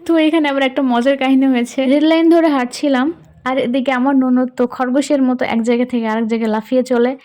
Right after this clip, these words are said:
ও দেখি আমাদের থেকে অনেক দূরে চলে গেছে। এখন এর মধ্যে ট্রেনের হুইসেলের শব্দ শুনে আবার আমার দিকে দৌড়। আমি আর তুবা, মানে আমার ভাতিজি, দুজন তো ওর কাহিনী দেখে হাসতে হাসতে শেষ। তারপর তিনজন এক সাইডে দাঁড়িয়ে ট্রেনের এই বিউটিফুল সিনটা এনজয় করলাম।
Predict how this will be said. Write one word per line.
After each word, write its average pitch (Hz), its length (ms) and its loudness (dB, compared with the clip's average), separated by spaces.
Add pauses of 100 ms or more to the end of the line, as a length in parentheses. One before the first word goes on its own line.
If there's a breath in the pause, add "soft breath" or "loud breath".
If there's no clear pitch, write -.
(460 loud breath)
ও 302 140 0
দেখি 311 320 0
আমাদের 294 300 0
থেকে 285 220 0
অনেক 285 160 4
দূরে 262 180 4
চলে 233 260 0
গেছে। 202 420 -10 (160)
এখন 302 260 -2
এর 320 240 4
মধ্যে 294 400 2 (380 loud breath)
ট্রেনের 359 300 0
হুইসেলের 285 420 0
শব্দ 269 340 0
শুনে 254 320 -2
আবার 349 240 -4
আমার 320 240 0
দিকে 269 180 0
দৌড়। 240 480 2
আমি 302 320 0
আর 359 140 -2
তুবা, 247 300 -2
মানে 233 280 0
আমার 254 220 2
ভাতিজি, 240 480 -2
দুজন 285 340 0
তো 294 120 0
ওর 277 100 0
কাহিনী 269 300 0
দেখে 285 260 0
হাসতে 214 320 -4
হাসতে 202 240 -6
শেষ। - 340 -16 (100)
তারপর 359 400 0
তিনজন 311 380 0
এক 294 140 2
সাইডে 294 280 2
দাঁড়িয়ে 254 400 0
ট্রেনের 277 380 0
এই 285 100 2
বিউটিফুল 302 640 -2
সিনটা 254 360 0
এনজয় 196 260 -2
করলাম। 180 400 -10